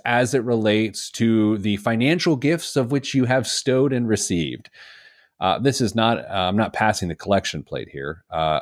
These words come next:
what I'm saying is, I don't personally feel like my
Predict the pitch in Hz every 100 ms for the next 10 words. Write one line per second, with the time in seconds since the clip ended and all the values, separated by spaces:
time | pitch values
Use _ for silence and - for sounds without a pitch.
0 | - 101 107 101 90 - 135 117 95 92
1 | 85 85 - _ _ _ _ _ - -
2 | 110 127 170 127 123 113 - - 147 156
3 | - 104 92 87 - 87 78 73 87 -
4 | 90 90 90 85 95 92 92 101 101 101